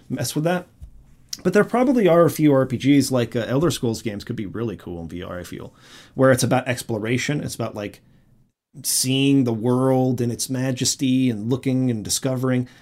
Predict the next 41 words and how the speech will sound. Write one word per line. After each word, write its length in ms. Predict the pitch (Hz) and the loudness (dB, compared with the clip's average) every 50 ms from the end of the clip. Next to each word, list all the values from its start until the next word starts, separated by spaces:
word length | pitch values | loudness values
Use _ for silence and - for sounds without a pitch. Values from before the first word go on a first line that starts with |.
| _ - | _ -6
I 80 | 160 - | -4 -2
think 200 | 180 240 240 233 | 0 0 0 0
any 120 | 196 208 | 0 -2
kind 220 | 190 - 180 156 - | -2 0 0 0 0
of 80 | 147 | 0
game 240 | - 151 143 139 143 | 0 0 0 2 2
that 100 | 131 123 - | 0 0 -2
has 180 | 127 123 120 | -2 -2 -2
a 60 | 123 | -4
heavy 360 | 113 - - 147 143 147 135 - | -4 -4 -4 -2 -2 -2 -2 -2
emphasis 360 | 127 123 - 123 117 104 - | -2 -4 -4 -6 -6 -6 -6
on 140 | 110 101 101 | -8 -8 -8
exploration, 600 | 117 110 - - - 98 92 101 98 90 - 98 | -8 -10 -10 -10 -10 -8 -6 -6 -6 -8 -8 -10
has 120 | 98 95 95 | -10 -10 -8
a 40 | 104 | -6
really 200 | 117 120 120 107 | -4 -2 -2 -4
beautiful 560 | 92 90 98 101 101 113 117 113 - 101 90 | -6 -8 -12 -10 -8 -6 -8 -8 -8 -10 -10
world, 500 | 90 87 95 95 104 120 139 156 156 156 - _ _ _ - - _ _ | -10 -10 -10 -8 -6 -4 -4 -4 -4 -8 -12 _ _ _ -20 -20 _ _
is 160 | - 127 127 | -2 0 0
a 60 | 135 | 2
game 260 | 123 139 135 131 131 | 2 2 2 2 2
that 100 | 127 117 | 2 0
I 80 | 117 113 | 0 -2
think 240 | 107 - 120 110 - | -2 -4 -6 -6 -6
I 120 | 113 110 | -6 -6
could 160 | - - 98 | -6 -6 -6
really 260 | 98 101 101 98 98 95 | -6 -4 -6 -6 -6 -8
enjoy 260 | 95 92 - 101 92 | -10 -8 -8 -8 -8
in 120 | 90 87 | -8 -8
V 200 | 80 - 85 82 | -10 -10 -10 -12
R. 240 | 80 78 78 76 - _ _ _ _ _ _ _ _ _ | -12 -12 -14 -18 -20 _ _ _ _ _ _ _ _ _
So, 440 | - - - 135 123 120 113 113 113 - | -8 -4 0 0 0 0 0 -2 -4 -4
uh, 120 | 123 117 117 | -2 -2 -2
I 60 | 117 | -2
think 240 | 117 - 185 170 - | -2 -2 -4 -4 -4
that 120 | - 135 | -4 -6
Chocolate 360 | 123 - 143 131 120 - 123 120 | -4 -2 -2 -2 -2 -2 -2 -2
Rob 220 | 123 120 107 - | -2 -2 -2 -4
brought 260 | - 113 110 110 107 | -4 -2 -2 0 0
up, 280 | 107 104 98 - - - | -2 -4 -6 -8 -12 -12
um, 500 | 117 107 104 101 101 101 101 98 90 | -10 -8 -6 -6 -6 -6 -8 -10 -10